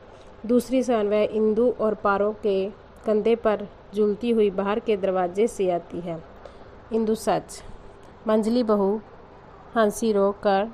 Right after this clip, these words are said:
और क्या मैं झूठ कह रही हूँ? मैंने अपने इन दोनों आँखों से देखा। मलावी ने सारी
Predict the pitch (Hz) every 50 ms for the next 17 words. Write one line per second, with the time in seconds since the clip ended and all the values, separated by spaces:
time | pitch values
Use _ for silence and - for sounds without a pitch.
0 | - - 202 214 214 214 - 220 214 214 220 220 214 208 202 196 202 208 214 -
1 | - 214 202 185 185 185 185 190 196 196 208 220 - - - - - - - -
2 | - 214 220 220 226 226 226 214 208 208 - 208 208 208 208 202 - - 208 214
3 | 214 208 202 202 202 214 220 220 226 220 202 190 190 - 220 214 208 208 214 202
4 | 190 196 190 196 196 - 226 208 202 208 220 - - - - - - - - -
5 | - - - - - - - - - - - - - - - - - - - -
6 | - - - - - - - - 240 226 226 220 220 220 214 226 240 240 233 220
7 | 220 220 - 233 214 214 208 208 208 220 233 240